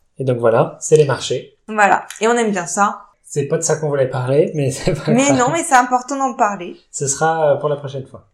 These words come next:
Speaker 2: Voilà.
Speaker 1: Mais c'est bien quand même.
Speaker 2: On aime
Speaker 1: Profitez
Speaker 2: les
Speaker 1: des
Speaker 2: marchés,
Speaker 1: marchés.
Speaker 2: hein, voilà, allez-y, euh, soutenez les producteurs locaux, euh.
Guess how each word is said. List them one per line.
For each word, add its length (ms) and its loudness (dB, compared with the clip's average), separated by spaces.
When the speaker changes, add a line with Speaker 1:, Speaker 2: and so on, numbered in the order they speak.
Speaker 2:
Voilà. 360 0
Speaker 1:
Mais 40 2
c'est 120 -2
bien 140 6
quand 120 2
même. 300 -2
Speaker 2:
On 60 4
aime 40 6
Speaker 1:
Profitez 200 6
Speaker 2:
les 40 8
Speaker 1:
des 60 6
Speaker 2:
marchés, 320 4
Speaker 1:
marchés. 140 4
Speaker 2:
hein, 120 2
voilà, 300 4
allez-y, 600 -2
euh, 120 -4
soutenez 460 -2
les 120 4
producteurs 460 -2
locaux, 580 2
euh. 360 -4